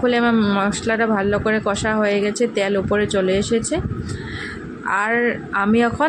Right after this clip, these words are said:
দিয়ে দেবো পটল। তার আগে আমি দিয়ে দিচ্ছি সামান্য একটু জল, যাতে সব পটলগুলো জলের মধ্যে ভালো করে ডোবা থাকে,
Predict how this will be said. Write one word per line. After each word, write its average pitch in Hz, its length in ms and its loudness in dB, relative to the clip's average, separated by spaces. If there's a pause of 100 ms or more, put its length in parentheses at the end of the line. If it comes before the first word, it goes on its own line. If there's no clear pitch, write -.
দিয়ে 202 140 2
দেবো 233 200 2
পটল। 170 320 0 (160)
তার 226 180 0
আগে 262 260 0
আমি 285 120 2 (120)
দিয়ে 254 200 0
দিচ্ছি 262 300 -2
সামান্য 214 480 2
একটু 220 220 2 (180)
জল, 202 200 2 (220)
যাতে 214 240 0
সব 233 300 0
পটলগুলো 202 560 2
জলের 185 400 0
মধ্যে 220 180 2
ভালো 180 340 0
করে 233 140 2 (840)
ডোবা 214 240 4
থাকে, 175 320 -6